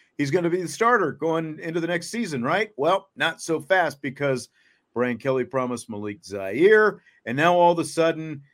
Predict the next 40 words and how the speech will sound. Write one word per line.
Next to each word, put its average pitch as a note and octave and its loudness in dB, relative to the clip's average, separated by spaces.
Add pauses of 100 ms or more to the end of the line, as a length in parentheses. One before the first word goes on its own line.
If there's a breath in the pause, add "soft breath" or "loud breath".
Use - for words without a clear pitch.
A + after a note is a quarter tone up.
(160 soft breath)
they C#3+ 2
try D#3 2
the C#3+ -4
two D#3+ -4
quarterback C#3 -2
thing. C3+ -4
And A#2 -6
of - -14
course, C3 -8
that A#2+ -4
season A#2 -8
turned A2+ -8
into G#2+ -8
a G#2 -8
disaster. G2+ -10
And - -18
I E3+ 2
was G3 2
feeling G3+ 0
pretty G#3 2
good G3 6 (400 soft breath)
until C3 0
Brian F3+ 2
Kelly, C3+ 0 (220)
literally D3+ 4
before C#3 -4
media D#3 -4
day, G#2+ -6 (460)
when A#2 -8
the A2 -8 (320)
two G3 -4
quarterbacks - -2
<laughs> - -16
came F3+ 0
out E3+ 0
to D#3 -6
talk F3 -4
to D#3+ -14
the E3 -6
media, C#3+ -2